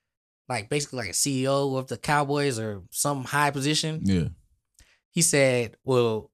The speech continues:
Speaker 1: I hired him because he came to my daughter's graduation." And I was like, "Damn, that's, that's pretty cool. You know, this motherfucker showing up to shit that he don't gotta show up to."
Speaker 2: Yeah.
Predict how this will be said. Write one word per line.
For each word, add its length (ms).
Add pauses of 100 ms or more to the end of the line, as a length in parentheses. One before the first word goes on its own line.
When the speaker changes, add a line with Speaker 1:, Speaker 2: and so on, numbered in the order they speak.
Speaker 1:
I 120
hired 320
him 500
because 640
he 120
came 260
to 40
my 140
daughter's 300
graduation." 800 (500)
And 80
I 80
was 80
like, 320
"Damn, 360
that's, 360 (300)
that's 120
pretty 240
cool. 480
You 120
know, 180
this 120
motherfucker 340
showing 320
up 120
to 100
shit 220
that 60
he 80
don't 100
gotta 180
show 180
up 180
to." 280
Speaker 2:
Yeah. 200